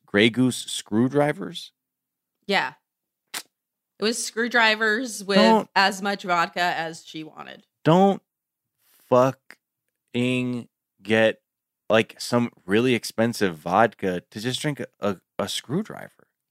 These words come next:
Speaker 1: Do yourself a favor and just use the well vodka 'cause you're already adding juice. Just drink, if you're
Speaker 2: Doesn't
Speaker 1: trying to
Speaker 2: make
Speaker 1: get
Speaker 2: any
Speaker 1: fucked
Speaker 2: sense.
Speaker 1: up.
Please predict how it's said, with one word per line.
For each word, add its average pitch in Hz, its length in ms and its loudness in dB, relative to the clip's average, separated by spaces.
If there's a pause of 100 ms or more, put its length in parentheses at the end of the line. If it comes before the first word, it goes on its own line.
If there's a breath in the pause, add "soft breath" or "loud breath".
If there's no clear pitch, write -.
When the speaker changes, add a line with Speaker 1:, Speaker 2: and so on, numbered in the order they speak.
(500)
Speaker 1:
Do 139 120 4
yourself 180 380 2
a 113 100 4
favor 110 680 -2 (420)
and 120 160 2
just 117 200 -2
use 143 220 2
the 123 140 6
well 113 360 4
vodka 92 640 0
'cause 123 160 -8
you're 156 80 4
already 170 240 2
adding 123 340 0
juice. 151 540 -2 (420)
Just 262 180 -6
drink, 349 180 -4
if - 80 -2
you're 247 80 -2
Speaker 2:
Doesn't - 180 -8
Speaker 1:
trying 302 40 -2
to - 20 2
Speaker 2:
make 254 60 0
Speaker 1:
get 254 100 0
Speaker 2:
any 180 80 -6
Speaker 1:
fucked 240 160 0
Speaker 2:
sense. 165 120 -2
Speaker 1:
up. 269 180 0